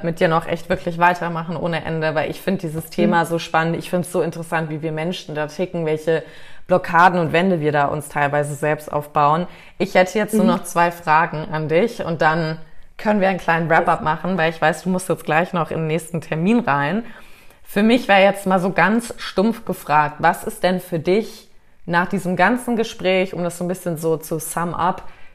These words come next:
Speaker 1: der Schlüssel für Intimität und Orgasmus?
Speaker 2: Ähm, der Schlüssel ist, anzufangen, auf einer sehr körperlichen Ebene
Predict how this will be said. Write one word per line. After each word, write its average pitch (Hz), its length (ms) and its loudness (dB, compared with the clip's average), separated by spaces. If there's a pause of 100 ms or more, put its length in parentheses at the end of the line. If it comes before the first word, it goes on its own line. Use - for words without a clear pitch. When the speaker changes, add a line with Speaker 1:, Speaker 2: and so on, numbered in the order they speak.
Speaker 1:
der 175 120 4
Schlüssel 180 880 2 (680)
für 165 680 0 (500)
Intimität 175 800 -2
und 156 160 -8
Orgasmus? 147 800 -6 (2750)
Speaker 2:
Ähm, 214 380 6
der 202 100 2
Schlüssel 214 380 -2
ist, - 480 -6 (140)
anzufangen, 214 760 -4
auf - 140 -12
einer 185 260 -8
sehr 196 220 -4
körperlichen 214 840 -4
Ebene 202 600 -2